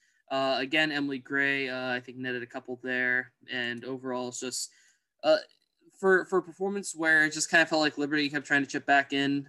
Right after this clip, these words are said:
uh, Virginia Tech was able to keep the lead, um,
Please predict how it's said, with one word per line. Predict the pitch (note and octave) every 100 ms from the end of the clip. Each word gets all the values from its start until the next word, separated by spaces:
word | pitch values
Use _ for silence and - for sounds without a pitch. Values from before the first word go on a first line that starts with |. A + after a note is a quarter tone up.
| -
uh, | C3 C3 B2+ B2
Virginia | C#3+ C3+ C#3
Tech | C3+ C#3+
was | B2+
able | C3 C3+
to |
keep | A#2+ C#3 -
the | B2+ B2 B2 _ -
lead, | C3 C3+ C3 C3 B2 B2+ _ _ -
um, | A#2+ A#2 A2